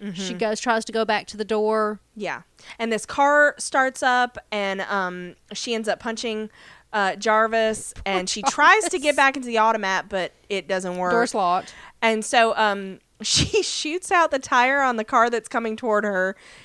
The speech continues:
Speaker 1: and it, it skids to a halt just in front of her. And then Howard Stark gets out.
Speaker 2: Oh, Howard.
Speaker 1: He's like, "Did you miss me?" And so it turns out that, um, that obviously this guy is Jarvis
Speaker 2: Because
Speaker 1: that
Speaker 2: they're
Speaker 1: approached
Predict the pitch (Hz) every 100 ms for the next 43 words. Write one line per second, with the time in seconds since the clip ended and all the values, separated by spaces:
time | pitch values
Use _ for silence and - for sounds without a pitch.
0 | - 240 254 277 254 247 381 349 - 339
1 | 269 269 214 185 _ _ _ _ - 240
2 | 208 226 190 208 180 165 - 143 180 _
3 | - - - _ _ _ _ 247 240 240
4 | 233 233 226 214 175 165 190 120 - -
5 | 143 143 - _ _ _ _ _ _ _
6 | _ _ 247 226 202 170 165 165 170 165
7 | 170 208 185 185 226 233 214 208 - 180
8 | 196 - _ _ _ 220 220 240 233 220
9 | 294 302 294 240 226 208 202 190 - 196
10 | 185 175 180 _ _ _ _ _ _ _
11 | 220 190 208 208 202 196 185 - 170 170
12 | 180 185 165 170 175 - - 269 262 349
13 | 370 - 339 233 415